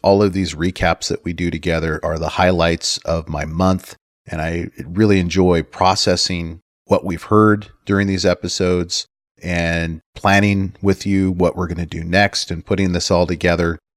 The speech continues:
You really make it a fun process for me. And, uh, I wanna just tell you that during this holiday season, as we approach Christmas, I am grateful for you and your friendship.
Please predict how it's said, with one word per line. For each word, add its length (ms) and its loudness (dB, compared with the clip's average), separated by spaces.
You 140 4
really 240 6
make 240 0
it 60 -2
a 60 -4
fun 220 -4
process 520 -4
for 240 -12
me. 220 -16
And, 420 -8
uh, 280 -8
I 40 -8
wanna 380 -4
just 200 0
tell 180 6
you 200 0
that 340 2
during 280 2
this 160 -2
holiday 360 2
season, 400 -2
as 160 -6
we 120 -4
approach 340 -4
Christmas, 600 -4
I 160 -2
am 180 0
grateful 540 0
for 180 -4
you 360 -2
and 160 -2
your 100 -4
friendship. 540 -4